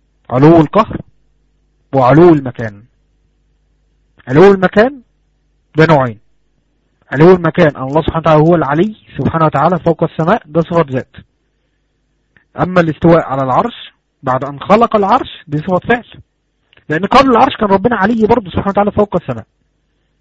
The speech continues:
مش استوى العرش كان يخلق عرش، لا، ده كلام باطل بعض الناس بتقوله. لا، الله سبحانه وتعالى علي قبل أن يخلق العرش، ولما خلق العرش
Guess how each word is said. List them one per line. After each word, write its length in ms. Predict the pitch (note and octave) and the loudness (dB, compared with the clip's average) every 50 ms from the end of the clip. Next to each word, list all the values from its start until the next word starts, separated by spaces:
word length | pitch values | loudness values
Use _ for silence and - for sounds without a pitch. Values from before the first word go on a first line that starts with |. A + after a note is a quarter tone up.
| _ _ _ _ _ _ _ _ | _ _ _ _ _ _ _ _
مش 100 | C3+ - - - | -10 -10 -10 -4
استوى 180 | - F3 F#3 | 0 2 4
العرش 260 | F#3+ E3+ E3 F#3+ F#3 - | 4 4 4 2 0 -2
كان 180 | F3 D#3+ E3+ | -4 -4 -4
يخلق 200 | F#3 - - - | -6 -6 -4 -2
عرش، 220 | E3+ F#3+ G#3 D3+ - - - | 0 0 0 -2 -6 -10 -8
لا، 200 | C#3+ F3 D3+ - | -8 -8 -8 -8
ده 100 | D3+ D3+ | -10 -6
كلام 180 | D#3+ D#3 D#3+ | -6 -6 -4
باطل 260 | E3+ F#3+ G3+ - - | -2 -2 -2 -2 -4
بعض 160 | B2+ C#3 D#3 D3+ | -4 -4 -4 -4
الناس 180 | D3+ D#3+ D#3 | -6 -10 -12
بتقوله. 360 | - - D#3+ F3 D3+ - - - _ _ _ _ _ _ _ _ _ _ _ | -8 -4 -2 -2 -2 -4 -8 -14 _ _ _ _ _ _ _ _ _ _ _
لا، 200 | C#3+ D3 C#3 - _ | -8 -8 -8 -8 _
الله 120 | C3 C#3 D#3+ | -8 -8 -8
سبحانه 240 | - - - D#3+ | -8 -6 -8 -8
وتعالى 340 | D#3+ D#3+ D3 D3 E3 F#3 G#3+ | -6 -4 0 0 2 2 0
علي 500 | A3+ C#3 B2+ C3 C#3+ F#3+ A#3+ A#3 A3 F#3 - | -2 -4 -4 -4 -2 -2 -2 -2 -6 -10 -6
قبل 260 | - - A#3 - A3 | -2 -2 -2 0 -2
أن 140 | G3 E3+ D#3+ | -4 -4 -4
يخلق 240 | D#3 - D3+ C3 B2 | -8 -10 -8 -8 -8
العرش، 340 | A2 G2+ - - - _ _ _ _ _ _ _ _ _ _ _ - | -10 -10 -12 -16 -20 _ _ _ _ _ _ _ _ _ _ _ -6
ولما 380 | C3+ C#3 F3+ A#3+ C4 B3+ A#3+ | -2 0 0 0 0 -2 -4
خلق 280 | - - - B3 - - | -2 0 0 0 0 0
العرش 320 | G#3+ G3 G3 A#3+ C4+ - | -2 -2 -2 -2 -4 -4